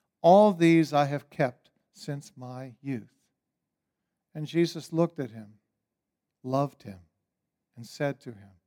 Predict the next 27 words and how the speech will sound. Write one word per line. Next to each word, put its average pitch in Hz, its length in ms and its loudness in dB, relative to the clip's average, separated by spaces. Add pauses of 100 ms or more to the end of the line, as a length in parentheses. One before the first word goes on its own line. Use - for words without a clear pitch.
(720)
"You 139 120 -8
lack 139 240 -4
one 147 220 -6
thing. 135 340 -10 (840)
Go, 120 380 -6 (480)
sell 165 460 2
all 151 360 0
that 147 180 -8
you 139 160 -10
have 127 420 -6
and 120 240 -14
give 139 280 -4
to 147 120 -10
the 127 100 -10
poor, 139 500 -4
and 127 200 -12
you 170 160 0
will 175 140 0
have 135 200 -2
treasure 147 640 -2
in 123 220 -10
heaven, 123 460 -2 (400)
and 131 240 -8
come 156 420 2 (320)
follow 127 500 -6 (260)
me." 107 400 -14 (1160)
Disheartened 156 840 -4